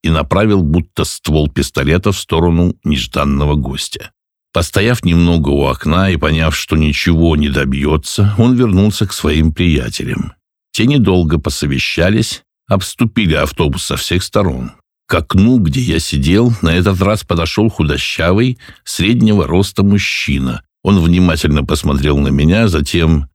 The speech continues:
на выпирающий из-под куртки палец, очевидно оценивая вероятность наличия там пистолета, и, наконец, произнёс: "Открой по-хорошему".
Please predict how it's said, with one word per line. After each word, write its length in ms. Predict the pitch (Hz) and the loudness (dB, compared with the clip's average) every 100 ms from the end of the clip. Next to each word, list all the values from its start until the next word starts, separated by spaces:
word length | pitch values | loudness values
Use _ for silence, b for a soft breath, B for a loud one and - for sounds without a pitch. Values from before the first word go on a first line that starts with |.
| _ _ | _ _
на 120 | 73 78 | -2 0
выпирающий 720 | 78 85 90 82 73 - 76 | 0 0 0 0 -2 -4 -4
из-под 340 | 65 - - | -4 -6 -6
куртки 460 | - 82 73 - - | -4 -4 -4 -4 -6
палец, 640 | - - 87 110 113 - - | -4 0 2 2 -2 -6 -4
очевидно 640 | 82 - 90 85 76 78 | -4 0 0 2 0 0
оценивая 600 | 73 - 87 80 73 71 | -2 0 0 2 2 2
вероятность 760 | 71 73 80 78 71 76 67 - | 2 0 0 0 0 -2 -2 -2
наличия 420 | 73 73 - 69 | 0 0 0 -2
там 220 | 76 71 | 0 0
пистолета, 800 | 69 71 - 69 69 65 67 64 _ _ | -2 -4 -2 0 0 -2 -4 -4 _ _
и, 100 | - | -2
наконец, 440 | 76 71 90 110 - | -2 2 2 0 0
произнёс: 760 | 104 104 87 73 67 60 - - _ _ _ _ _ _ | 0 2 2 0 -2 -6 -10 -18 _ _ _ _ _ _
"Открой 440 | - 69 - - 120 | -6 -4 0 0 0
по-хорошему". 920 | 69 - 64 65 64 - 65 62 | -4 -4 -4 -4 -4 -6 -4 -4